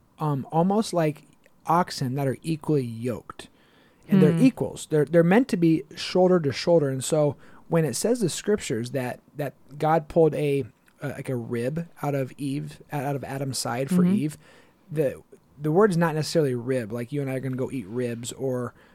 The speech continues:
Speaker 1: uh, the McRib from <laughs> McDonald's. It's more of, like, from the side of Adam. So they stood shoulder to shoulder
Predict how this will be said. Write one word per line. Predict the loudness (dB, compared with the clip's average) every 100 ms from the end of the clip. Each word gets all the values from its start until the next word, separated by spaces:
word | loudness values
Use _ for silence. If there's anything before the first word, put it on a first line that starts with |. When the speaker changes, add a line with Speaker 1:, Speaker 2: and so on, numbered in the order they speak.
| _
Speaker 1:
uh, | -12 -8
the | -6
McRib | -6 -4 -4 -4
from | -6
<laughs> | -6
McDonald's. | -2 -2 0 -2 -4
It's | -6 -4
more | 0 2
of, | 2
like, | 0 -2 -4 -4
from | -2
the | -2
side | -4 -4 0 0
of | -2
Adam. | -4 -8 -10 -6
So | -6
they | -2 -2
stood | -2 -6 -6
shoulder | -4 -4 -4
to | -8
shoulder | -8 -8 -8 -10 -16